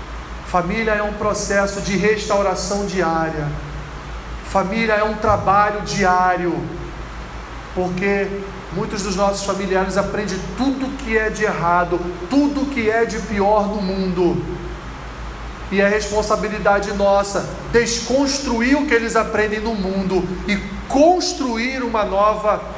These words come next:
visão de mundo pra eles. Isso é trabalhoso, isso é dispendioso para nós,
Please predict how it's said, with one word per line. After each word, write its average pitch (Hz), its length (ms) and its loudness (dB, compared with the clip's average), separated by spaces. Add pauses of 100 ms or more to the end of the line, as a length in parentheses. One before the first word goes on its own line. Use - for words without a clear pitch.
(160)
visão 214 540 0
de 202 160 -4
mundo 180 400 -2
pra 165 240 -2
eles. 131 480 -4 (1200)
Isso 214 240 -2
é 233 40 2
trabalhoso, 180 840 0 (840)
isso 208 220 -2
é 214 40 2
dispendioso 202 1080 2
para 175 280 0
nós, 160 420 -2